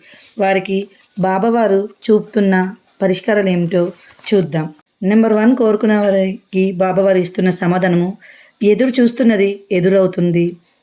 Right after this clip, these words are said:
చైత్ర శుద్ధ నవంకి అది నెరవేరుతుందని ఇచ్చారండి. మనము దేనికోసం ఎదురు చూస్తున్నామో ఆ ఎదురు చూసేది మనకి ఎదురవుతుందని బాబావారు చెబుతున్నారు. నెంబర్ టూ కోరుకున్న వారికి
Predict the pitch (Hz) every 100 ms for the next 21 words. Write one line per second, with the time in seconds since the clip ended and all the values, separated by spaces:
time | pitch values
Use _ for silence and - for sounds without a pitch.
0 | _ 220 220 220 262 254 196 262 226 214
1 | 208 202 190 196 - _ _ _ 180 180
2 | 180 185 - 185 190 185 180 170 185 175
3 | 175 190 - - 170 190 175 175 180 220
4 | - - _ _ 196 202 196 202 233 _
5 | _ - 196 214 240 240 - 214 190 185
6 | 196 185 190 185 185 185 214 _ _ _
7 | - 202 226 269 - _ _ _ _ -
8 | 190 220 - 208 208 202 196 214 185 180
9 | 190 185 196 185 180 180 170 175 170 185
10 | 180 175 208 - - _ - 202 170 180
11 | 170 160 165 - _ _ _ _ - -
12 | _ _ - 202 233 226 233 240 247 226
13 | 214 233 208 196 190 185 190